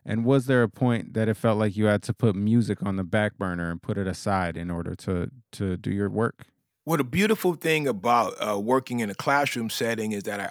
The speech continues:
Speaker 2: always have summers off. So I always got a chance to, to do my music full time in the summer. Um, but literally, I was in high school, I went to Oakland High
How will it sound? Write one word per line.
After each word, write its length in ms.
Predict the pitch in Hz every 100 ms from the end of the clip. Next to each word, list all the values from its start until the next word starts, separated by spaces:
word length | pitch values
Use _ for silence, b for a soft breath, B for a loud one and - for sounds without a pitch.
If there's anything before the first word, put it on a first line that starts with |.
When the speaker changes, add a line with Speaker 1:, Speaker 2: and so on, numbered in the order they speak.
| _
Speaker 2:
always 580 | 123 135 139 135 127 -
have 220 | 113 107
summers 540 | - 120 113 104 98
off. 340 | 101 80 - -
So 460 | - 98 85 - _ b b b b b _ _
I 220 | 269 107 - -
always 420 | 127 139 147 135
got 220 | 120 127 117
a 60 |
chance 460 | 98 - 127 120 113
to, 160 | - 104
to 240 | - 120
do 160 | 101 120
my 180 | 120 113
music 420 | 120 123 107 95
full 340 | - 123 113
time 340 | - 123 117 110
in 80 |
the 100 | 95
summer. 540 | - - 123 107 - - _ b b b b b b -
Um, 440 | 117 113 104 104 95
but 300 | 120 113 - _ _ _ _
literally, 920 | 135 143 175 214 214 190 165 147 - - -
I 160 | - 151
was 200 | 165 143
in 100 | 127
high 300 | 127 170 175
school, 240 | - 139
I 20 | 131
went 120 | 135
to 60 | -
Oakland 420 | 143 143 123 117
High 640 | - 147 131 110 107 98